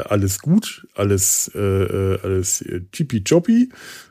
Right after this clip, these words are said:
wie man so schön sagt. Und, äh, ja, am nächsten Tag war ich, hatte ich dann in der Uniklinik den, äh, das Gespräch. Da konnte ich direkt den neuen, äh,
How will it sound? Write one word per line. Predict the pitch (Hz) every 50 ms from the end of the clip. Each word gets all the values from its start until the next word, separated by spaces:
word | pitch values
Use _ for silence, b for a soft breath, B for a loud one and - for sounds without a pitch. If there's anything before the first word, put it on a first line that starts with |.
| B _ _
wie | 165 156 160
man | 165 165 165 165 160 156 -
so | - - - 151 139
schön | - - 160 156 156
sagt. | 151 147 151 151 147 139 131 - - - -
Und, | - 156 139 131 127 127 - -
äh, | 131 127 127 123 123 123 123 123 120 117 110 110
ja, | 110 98 92 82 - B B B B B B B B B _ _ - -
am | - 110
nächsten | 113 117 113 - - 127 110
Tag | - 110 98 95 -
war | 104 95 90 92
ich, | 87 - - -
hatte | 95 104
ich | 98
dann | - 95 92
in | - 90
der | 92 92 87 -
Uniklinik | 107 117 127 127 127 - 170 170 170 180 170 - - -
den, | - 156 156 156 156 156 156 156
äh, | - - 156 151 151
das | 147 156 - -
Gespräch. | - 147 - - - - 160 165 175 180 - - -
Da | - -
konnte | 98 - - 110 98 101
ich | 98
direkt | - 104 92 104 98 98 -
den | 101 95
neuen, | 92 90 90 92 95 95 92 -
äh, | - - 95 92 90 92 92 90